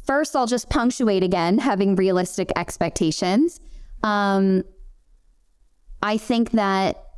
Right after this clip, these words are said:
there are a lot of myths and stereotypes that can set us up for disappointment. So I think the two biggest myths or misconceptions about what step family life could look like is that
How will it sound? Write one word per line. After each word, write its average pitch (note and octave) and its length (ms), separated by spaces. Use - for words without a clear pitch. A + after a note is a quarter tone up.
there F#3+ 420
are F3+ 600
a G3 100
lot F#3+ 280
of F#3 160
myths F3+ 840
and F#3+ 180
stereotypes A#3 1400
that F3+ 800
can G#3 200
set G3 240
us G3 160
up G3+ 140
for G3+ 100
disappointment. F3 720
So G3+ 540
I A#3 120
think C#4+ 220
the B3 80
two C4 220
biggest G#3 580
myths G#3 760
or G3+ 140
misconceptions F#3+ 720
about E3+ 200
what F3 180
step - 260
family F3 300
life D#3+ 240
could E3+ 160
look E3+ 240
like D#3 180
is E3+ 140
that D3+ 360